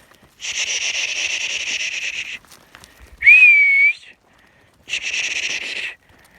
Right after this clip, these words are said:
Tek diriyle uslanmayan. Öyle bir atasözü vardı. Neydi o? Ha. Nus ile uslanmayan hakkı tektir, tektir ile uslanmayan hakkı kötektir.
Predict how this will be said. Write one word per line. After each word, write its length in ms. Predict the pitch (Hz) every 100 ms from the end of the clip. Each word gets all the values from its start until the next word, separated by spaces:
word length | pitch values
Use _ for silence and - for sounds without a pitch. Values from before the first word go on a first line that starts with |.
| _ _ _
Tek 280 | - 135 -
diriyle 360 | 170 156 156 147
uslanmayan. 680 | 139 - 147 151 143 143 139 139 _ _ - _ _ _ _ _ _ - _ _ _ _ _ _ _ _ _ -
Öyle 220 | 180 226
bir 40 |
atasözü 500 | 208 190 202 190 208
vardı. 260 | 220 156 135
Neydi 220 | 185 185
o? 460 | 156 170 - _ 151
Ha. 160 | 143 113 _ _ _ _ _ _ _ _ _ _ _ - - - - - -
Nus 400 | 170 208 170 -
ile 220 | 165 156 120 _ _ _ _ _ 147
uslanmayan 580 | - 170 165 156 151
hakkı 260 | 147 156 -
tektir, 360 | - 175 - 202
tektir 420 | 170 165 - 185
ile 160 | 165
uslanmayan 600 | 151 147 - 170 165 151
hakkı 240 | 170 156 -
kötektir. 460 | 185 170 156 -